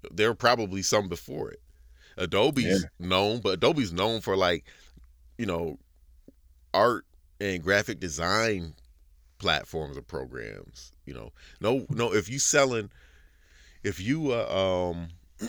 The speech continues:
Speaker 1: <clears throat> what's those people when you buy a house, you gotta sign all those papers, whatever, whoever they are. If you are, if, if you have to sign papers f-, for buying a house, you're not using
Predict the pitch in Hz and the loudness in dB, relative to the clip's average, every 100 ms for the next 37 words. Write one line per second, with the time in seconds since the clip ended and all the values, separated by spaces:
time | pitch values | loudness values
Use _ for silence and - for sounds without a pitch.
0 | - - 143 120 - - - _ - - | -6 -6 -4 -8 -10 -20 -20 _ -20 -20
1 | - - - 95 - 82 - 92 76 73 | -20 -20 -12 -10 -6 -8 -8 -10 -8 -8
2 | 73 67 76 71 69 71 73 - - - | -12 -4 -4 -4 -8 -10 -10 -12 -14 -14
3 | - - 80 73 65 - 76 76 73 71 | -16 -16 -12 -10 -10 -6 -6 -4 -6 -8
4 | 71 - 82 73 78 98 110 82 69 73 | -10 -8 -8 -8 -12 -4 0 0 -2 -8
5 | - 98 127 101 82 73 64 65 - - | -8 0 2 2 0 -4 -6 -10 -16 -20
6 | - 92 127 139 107 80 - - 101 87 | -14 -6 -2 -2 -2 -4 -8 -8 -6 -6
7 | - 113 143 123 87 - 101 90 80 101 | -8 -2 0 0 -4 0 2 2 0 -2
8 | 104 80 73 - - _ - 82 - 76 | -2 -8 -12 -14 -20 _ -6 -6 -6 0
9 | 87 87 71 73 92 76 - - - - | 2 2 -2 -6 -8 -8 -14 -20 -20 -20
10 | - - _ _ _ 90 120 147 76 73 | -20 -20 _ _ _ -4 0 0 -2 -6
11 | 85 101 104 87 76 67 | -10 -10 -8 -8 -8 -12